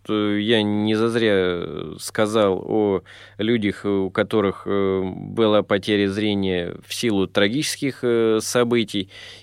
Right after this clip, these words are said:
И действительно, э, когда мы, э, беседовали, у меня не только один участник, э, коллектива,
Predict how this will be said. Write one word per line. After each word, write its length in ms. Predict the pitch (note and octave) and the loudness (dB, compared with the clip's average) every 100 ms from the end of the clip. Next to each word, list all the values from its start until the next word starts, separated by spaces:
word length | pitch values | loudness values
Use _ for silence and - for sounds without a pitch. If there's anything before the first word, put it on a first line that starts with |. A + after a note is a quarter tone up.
| - | -6
И 480 | A#2 A#2 A2 G2 F#2+ | 0 2 2 2 0
действительно, 640 | G2+ A2 C3+ C3 A2 G2 - _ _ _ - _ _ _ _ _ _ | -2 -2 -4 -4 -2 -4 -6 _ _ _ -20 _ _ _ _ _ _
э, 320 | A2 G2 F#2 | -2 0 0
когда 340 | F2 G#2+ G#2 G2+ | 2 0 2 2
мы, 340 | G2+ G2 F#2 | 2 2 0
э, 440 | - F#2+ F#2+ F#2+ F#2+ | -2 -4 -2 0 -2
беседовали, 640 | F#2+ G#2 - D#3 C#3 B2+ G#2 | -2 -4 0 0 2 0 0
у 140 | A2+ | 0
меня 440 | B2 B2+ G#2+ F#2+ | 2 4 4 2
не 220 | G2 G#2+ A2 | 0 -2 0
только 380 | E3 D3 C#3 | -2 0 2
один 300 | B2+ B2 A#2+ | 2 2 0
участник, 540 | A#2 - A#2 - G#2 - | -2 0 -2 0 -6 -6
э, 440 | G2 F#2+ F#2+ F#2 F2+ - | -4 -2 -2 -2 -6 -8
коллектива, 640 | G#2+ G2+ - G#2+ G2 | -4 -4 -2 -2 2